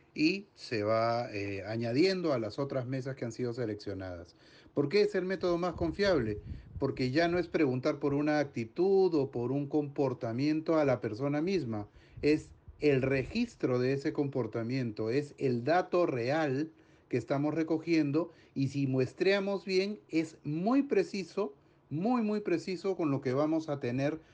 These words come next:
como resultado final. Tendría que estar muy mal hecho para que un conteo rápido no funcione. Eso es, eso es importante de tener en cuenta, ¿ok? Entonces, es absolutamente confiable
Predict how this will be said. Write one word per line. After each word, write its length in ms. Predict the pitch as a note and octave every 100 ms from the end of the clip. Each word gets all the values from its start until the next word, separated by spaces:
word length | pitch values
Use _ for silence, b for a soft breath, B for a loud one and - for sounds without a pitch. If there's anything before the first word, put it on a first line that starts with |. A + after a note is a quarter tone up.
| b
como 260 | - C#3 B2+
resultado 600 | A#2+ A2+ A2+ C#3 C#3 C#3+
final. 520 | C#3 G#2+ A2+ A2+ F2+ - b b b
Tendría 340 | C3+ B2+ E3 F3
que 80 |
estar 260 | D3+ D#3 C#3
muy 300 | C#3 G3 A#3+
mal 240 | F3+ E3
hecho 360 | D3+ C#3 D#3+ D#3+
para 260 | B2 A#2+ -
que 80 |
un 120 | C3 C#3
conteo 360 | B2+ C3 C3
rápido 380 | C3 C3+ C3 A#2+
no 180 | A#2+ B2
funcione. 720 | A#2 A2 - A2+ F#2+ E2+ - B B B C#3+
Eso 220 | C#3+ D#3+
es, 200 | D3 -
eso 200 | D3+ D#3
es 100 | D#3
importante 560 | C#3+ B2+ A#2 D3+ C#3 C#3+
de 160 | C3+
tener 420 | B2 A2+ B2 B2 -
en 200 | C3 G#2+
cuenta, 600 | - A#2 G#2+ F2 - - B B B
¿ok? 180 | A#2+ D3+ E3+ G3+ b b b
Entonces, 460 | B2+ D#3 E3 E3+ -
es 320 | E3 F3 - _ -
absolutamente 800 | C#3+ - D#3 F#3 F#3 F#3 F3+
confiable 640 | F3 F3 G#3 F#3+ F#3 G#3+